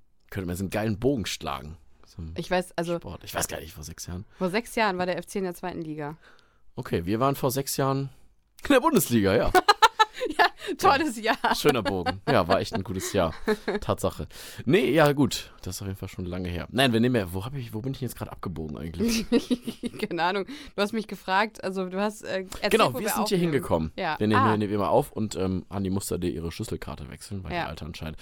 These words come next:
Speaker 1: nach zehn Jahren, vielleicht liegt's ja auch
Speaker 2: Nee,
Speaker 1: daran.
Speaker 2: so, so alt war die nicht.
Speaker 1: Mhm.
Speaker 2: Ich weiß gar nicht, ob's immer schon diese Chips gab oder ob
Speaker 1: Mhm.
Speaker 2: man auch mal so einen richtigen Sch-, ich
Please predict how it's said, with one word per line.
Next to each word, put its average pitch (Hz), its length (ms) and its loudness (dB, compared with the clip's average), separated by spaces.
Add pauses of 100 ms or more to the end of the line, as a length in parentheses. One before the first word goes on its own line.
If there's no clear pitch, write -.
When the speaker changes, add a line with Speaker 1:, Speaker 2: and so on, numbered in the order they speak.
(140)
Speaker 1:
nach - 120 -10
zehn 151 320 4
Jahren, 120 240 4
vielleicht - 380 -4 (180)
liegt's - 280 -12
ja 180 60 -2
auch 185 40 0
Speaker 2:
Nee, 214 180 6
Speaker 1:
daran. 196 60 0
Speaker 2:
so, 202 320 0
so 190 120 -4
alt 175 200 -2
war 185 140 2
die 180 100 -4
nicht. 156 380 -6
Speaker 1:
Mhm. 104 340 -8
Speaker 2:
Ich 151 180 -14
weiß 185 160 -14
gar 147 140 -6
nicht, 156 340 -12
ob's - 220 -12 (100)
immer 214 280 0
schon 175 200 -6
diese 160 220 -8
Chips - 340 -12
gab 151 360 -2
oder 165 320 -4
ob - 80 -8
Speaker 1:
Mhm. 170 80 -6
Speaker 2:
man 165 280 -6 (540)
auch 160 140 -10
mal 170 160 -2
so 175 60 -4
einen 165 80 -6
richtigen 196 380 -8
Sch-, - 240 -10
ich - 200 -20